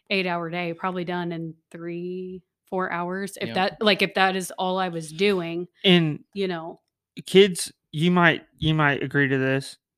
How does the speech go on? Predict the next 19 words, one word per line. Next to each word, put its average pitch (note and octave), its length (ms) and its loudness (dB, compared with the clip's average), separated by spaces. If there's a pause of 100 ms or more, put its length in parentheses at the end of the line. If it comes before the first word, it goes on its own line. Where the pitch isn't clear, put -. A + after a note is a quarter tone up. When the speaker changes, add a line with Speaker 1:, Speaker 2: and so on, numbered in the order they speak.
(460)
Speaker 3:
I D3 160 6
don't G3+ 180 2
think E3 340 0
kids, F#3+ 440 2 (1300)
period, D#3+ 640 2
or C3+ 60 -6
people, E3 360 -4
period, C3+ 460 0
are C3 340 -2 (380)
meant C#3+ 440 -6 (120)
to C#3 100 -8
sit C3+ 300 -6
down B2+ 460 -4 (460)
for - 160 -8
eight C#3+ 160 0
hours C3 300 0
a B2+ 40 -14
Speaker 1:
No. B2 40 -14
Speaker 3:
day B2 440 -6